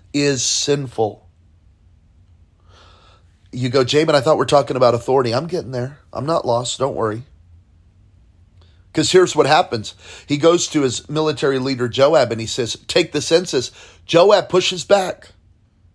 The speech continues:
He goes, "Sir, you don't need to do this." He does push back.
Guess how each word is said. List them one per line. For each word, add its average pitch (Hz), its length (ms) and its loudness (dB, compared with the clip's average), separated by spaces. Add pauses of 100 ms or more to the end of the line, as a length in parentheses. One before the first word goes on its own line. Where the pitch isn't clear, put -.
(520)
He - 60 -20
goes, 104 180 -2
"Sir, - 420 -6 (560)
you - 80 -16
don't 160 120 -8
need 110 100 -6
to 101 100 -8
do 143 180 -8
this." - 340 -12 (2750)
He 156 120 -2
does 202 240 4
push - 280 -2
back. 160 400 -2